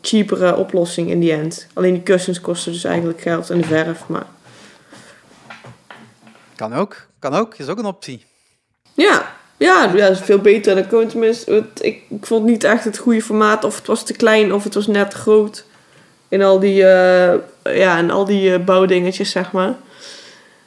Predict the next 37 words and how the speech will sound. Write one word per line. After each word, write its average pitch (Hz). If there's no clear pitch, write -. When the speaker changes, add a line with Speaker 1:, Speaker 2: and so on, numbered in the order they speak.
Speaker 1:
Dus, 202
eh, 190
ja, 170
nu 196
maak 185
ik 175
het 190
gewoon 160
zelf. -
Speaker 2:
Chill. 160
Doe 165
het 139
jezelf, 226
hè? 196
Speaker 1:
Ja, 208
dit 175
is, 190
in 214
die 202
end 208
is 202
dit 202
ei-, 190
is 202
dit 202
eigenlijk 202
altijd, 196
eh, 190
het 180
antwoord, 185
blijkbaar. 170
Speaker 2:
<laughs> -
Het -
is 139
net 143
muziek 143
maken. 117